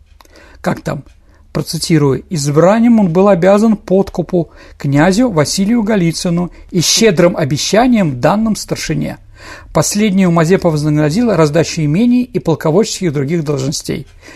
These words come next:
Как гетман-администратор Мазепа ничем не выделялся». Конец цитаты. Любопытная записка Мазепы, сохранившаяся в делах Государственного архива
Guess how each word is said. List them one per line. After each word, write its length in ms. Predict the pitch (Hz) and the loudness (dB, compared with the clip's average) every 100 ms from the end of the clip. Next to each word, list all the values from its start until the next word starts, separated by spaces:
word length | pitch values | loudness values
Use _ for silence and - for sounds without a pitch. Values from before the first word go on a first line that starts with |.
| - | -8
Как 200 | - 147 | -2 -2
гетман-администратор 1040 | 123 135 165 156 135 131 139 - 139 - 135 | -2 0 0 0 -2 -2 -2 -2 -4 -4 -2
Мазепа 460 | 131 160 269 269 233 | -2 0 -2 -4 -6
ничем 380 | 131 - 185 | -8 -4 -2
не 80 | 214 | -2
выделялся». 600 | 170 131 131 131 - - - - | -2 -2 -4 -6 -10 -14 -16 -6
Конец 360 | - 160 254 - | 0 2 2 -2
цитаты. 400 | 156 - - - _ - | -8 -10 -12 -20 _ -2
Любопытная 600 | 196 269 277 349 311 277 | 0 2 2 2 4 2
записка 480 | 277 262 269 - 233 | 2 0 -2 0 2
Мазепы, 420 | 220 214 285 254 | 2 2 2 0
сохранившаяся 880 | - 170 202 247 226 226 165 214 190 | -4 -2 0 2 2 -2 -2 -2 -2
в 380 | - 160 - 131 | -6 -18 -12 -4
делах 300 | 160 208 202 | 2 2 2
Государственного 560 | 196 202 - 202 190 | 0 -2 -2 0 0
архива 400 | 180 180 147 - | 0 0 -2 -4